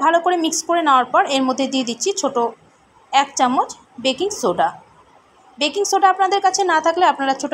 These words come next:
এক চামচ ইনো ব্যবহার করতে পারেন। আর, আর এটা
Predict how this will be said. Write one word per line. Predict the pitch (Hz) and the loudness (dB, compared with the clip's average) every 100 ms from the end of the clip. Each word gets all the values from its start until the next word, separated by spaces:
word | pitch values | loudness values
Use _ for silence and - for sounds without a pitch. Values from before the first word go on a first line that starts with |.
| 277 | 0
এক | 277 | 0
চামচ | 277 311 494 - - | 0 0 -2 -8 -4
ইনো | 294 320 427 | 0 2 2
ব্যবহার | 240 226 185 180 | 2 2 0 -4
করতে | 170 190 | -8 -4
পারেন। | 190 170 - _ _ _ _ _ 220 | -4 -4 -10 _ _ _ _ _ -2
আর, | - _ _ _ _ - 247 | -2 _ _ _ _ 0 2
আর | 247 294 | 2 0
এটা | 294 | 2